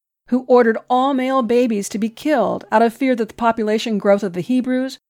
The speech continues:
who were their slaves, would outnumber them. We see this with King Herod, who ordered all male babies killed under age two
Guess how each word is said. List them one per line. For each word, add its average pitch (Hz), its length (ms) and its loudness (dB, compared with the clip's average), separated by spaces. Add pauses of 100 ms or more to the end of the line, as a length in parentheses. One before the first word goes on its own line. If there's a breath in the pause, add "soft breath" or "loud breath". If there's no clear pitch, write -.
who 226 100 2
were 196 140 4
their 180 160 2
slaves, 226 680 0 (140)
would 254 100 4
outnumber 269 480 2
them. 165 340 -6 (480)
We 277 120 0
see 302 200 0
this 294 200 0
with 269 160 -8
King 285 220 0
Herod, 262 600 -4 (220)
who 269 120 -2
ordered 247 300 2
all 262 300 2
male 247 280 0
babies 214 540 -2
killed 190 500 -4
under 190 220 -2
age 190 340 -2
two 202 440 -4